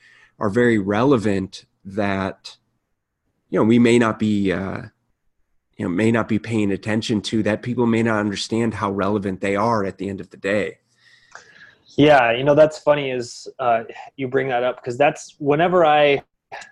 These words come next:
Speaker 2: take on new clients, um, and I kinda have, like, our intake call, so to speak, is that's the first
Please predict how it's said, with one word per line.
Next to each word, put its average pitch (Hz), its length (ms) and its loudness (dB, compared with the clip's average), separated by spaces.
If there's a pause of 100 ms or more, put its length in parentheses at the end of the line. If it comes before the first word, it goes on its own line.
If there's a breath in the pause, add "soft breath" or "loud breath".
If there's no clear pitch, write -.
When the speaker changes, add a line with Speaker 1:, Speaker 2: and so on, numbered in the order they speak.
(100)
Speaker 2:
take 139 240 -4
on 131 140 -2
new 127 100 -6
clients, 131 580 -4
um, 117 140 -6
and 113 100 -8
I 113 40 -6
kinda 113 200 -10
have, 113 140 0
like, 110 160 -2
our 104 280 -6
intake 117 400 -6
call, 117 400 0 (280)
so 120 220 -2
to 120 80 -4
speak, 127 340 -6
is 107 480 -6 (560)
that's 131 240 0
the 139 120 -2
first - 840 -4